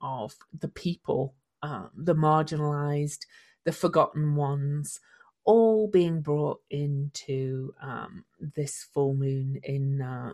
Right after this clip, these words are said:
in big ways. And with Pluto, the god of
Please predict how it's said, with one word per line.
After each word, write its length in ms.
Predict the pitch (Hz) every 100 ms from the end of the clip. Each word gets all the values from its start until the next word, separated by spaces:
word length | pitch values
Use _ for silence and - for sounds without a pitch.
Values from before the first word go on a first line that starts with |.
| -
in 340 | 139 135 139 135
big 240 | 151 139
ways. 440 | 139 127 123 127
And 140 | 113 139
with 200 | 139 135
Pluto, 680 | - 175 175 147 127 127 131 _ - - _ _
the 260 | 139 135 135
god 280 | - 135 131
of 280 | 131 131